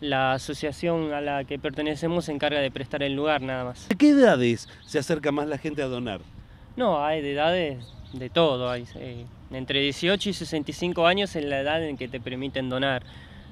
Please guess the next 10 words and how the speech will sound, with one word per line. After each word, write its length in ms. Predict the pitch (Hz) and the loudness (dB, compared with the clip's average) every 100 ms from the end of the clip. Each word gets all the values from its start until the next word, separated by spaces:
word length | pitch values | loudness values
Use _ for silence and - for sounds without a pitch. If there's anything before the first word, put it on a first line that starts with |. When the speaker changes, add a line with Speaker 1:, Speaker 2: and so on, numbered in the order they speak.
| - | -16
Speaker 1:
Después 400 | - 131 - 175 | -10 -8 0 2
va 120 | 160 143 | 2 2
mucha, 420 | 147 - 147 135 | -2 -2 -4 -4
mucha 320 | 139 147 139 | -4 -2 -4
gente 440 | 131 160 151 139 | -2 -2 0 -2
en 180 | 123 123 127 | -2 -6 -4
cualquier 320 | 131 131 139 | -2 -2 -2
rango 260 | 135 135 131 | -2 0 2
de 80 | 135 | 2
edad. 220 | 139 | 2